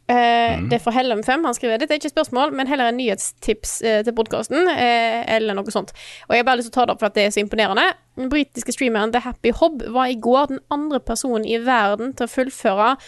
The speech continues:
Speaker 1: God Run to bla-, bak Dobby Sama. Det vil si Soulsborne pluss Sekiro back to back uten å bli truffet av en eneste fiende.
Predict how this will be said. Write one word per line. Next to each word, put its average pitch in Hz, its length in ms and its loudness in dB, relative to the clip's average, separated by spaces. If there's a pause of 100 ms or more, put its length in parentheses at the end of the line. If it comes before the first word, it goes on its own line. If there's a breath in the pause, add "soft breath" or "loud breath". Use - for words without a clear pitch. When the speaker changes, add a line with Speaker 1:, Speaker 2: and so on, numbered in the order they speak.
(260 loud breath)
Speaker 1:
God 233 300 2
Run 240 440 0
to 269 400 0 (160)
bla-, 233 320 0
bak 220 380 2 (160)
Dobby 202 420 2
Sama. 220 460 2 (560 loud breath)
Det 240 160 2
vil 247 100 2
si 247 220 2
Soulsborne 220 680 2
pluss 247 240 0
Sekiro 240 540 2
back 240 320 -2
to 247 120 -4
back 240 380 0
uten 277 320 4
å 220 40 -2
bli 202 80 2
truffet - 320 -2
av 196 100 2
en 214 80 -2
eneste 240 460 0
fiende. 302 580 0